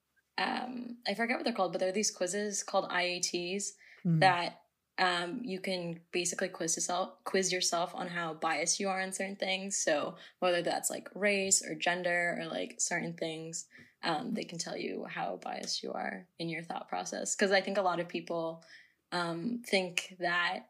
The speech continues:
Speaker 1: "Oh, like, I'm not racist, I do X, Y, Z, and I think this way." But then they do these quizzes and you're like,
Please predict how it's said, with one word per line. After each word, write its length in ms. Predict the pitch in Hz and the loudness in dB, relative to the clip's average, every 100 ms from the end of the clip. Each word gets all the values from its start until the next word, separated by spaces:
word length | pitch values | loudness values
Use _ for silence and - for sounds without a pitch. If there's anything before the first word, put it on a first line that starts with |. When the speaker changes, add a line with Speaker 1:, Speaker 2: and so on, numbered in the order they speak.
| - | 0
Speaker 1:
"Oh, 200 | 311 311 | 2 2
like, 340 | 269 220 214 | 2 2 0
I'm 380 | - 196 208 214 | -2 0 2 0
not 260 | 196 175 - | -2 -4 -4
racist, 460 | 170 175 196 196 - | -4 -2 -2 -4 -4
I 160 | 180 185 | -6 -4
do 280 | 196 196 - | -4 -4 -4
X, 220 | 190 190 | -2 0
Y, 120 | 202 | 0
Z, 240 | 202 226 180 | -2 0 0
and 80 | |
I 120 | 165 170 | 0 -2
think 200 | 202 202 | -4 0
this 220 | 165 - | 0 0
way." 160 | 165 | -2
But 160 | 165 170 | -2 0
then 180 | 170 180 | 0 0
they 180 | 170 165 | -2 -2
do 200 | 170 170 | -4 -4
these 180 | 170 | -4
quizzes 360 | - 170 165 160 | -2 -2 -2 -6
and 120 | 165 | -4
you're 100 | 160 | -4
like, 320 | - 165 - | -2 -2 -2